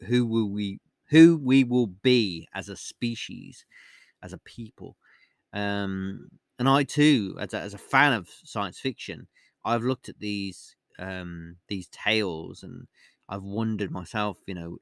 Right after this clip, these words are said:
i-, will that be our future? Will we be, how will we advance? How will we evolve, um,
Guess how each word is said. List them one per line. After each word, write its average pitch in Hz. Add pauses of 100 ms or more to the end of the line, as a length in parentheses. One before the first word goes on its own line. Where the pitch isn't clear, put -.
i-, 120
will 120
that 131
be 117
our 107
future? 113
Will 107
we 104 (1040)
be, 101 (960)
how 143
will 156
we 127
advance? 85
How 113
will 117
we 98
evolve, 87 (640)
um, 90